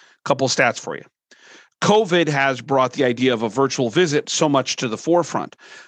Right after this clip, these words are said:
There's been a th-, according to Blue Cross and Blue Shield, a thirty-five pers-, uh, times increase in physicians taking virtual visits. Advisory board found that below, before covid, below two percent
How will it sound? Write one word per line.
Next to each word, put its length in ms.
There's 220
been 200
a 120
th-, 380
according 380
to 80
Blue 180
Cross 320
and 100
Blue 200
Shield, 520
a 120
thirty-five 1120
pers-, 340
uh, 200
times 520
increase 640
in 180
physicians 720
taking 320
virtual 420
visits. 540
Advisory 500
board 300
found 360
that 200
below, 640
before 440
covid, 480
below 260
two 300
percent 580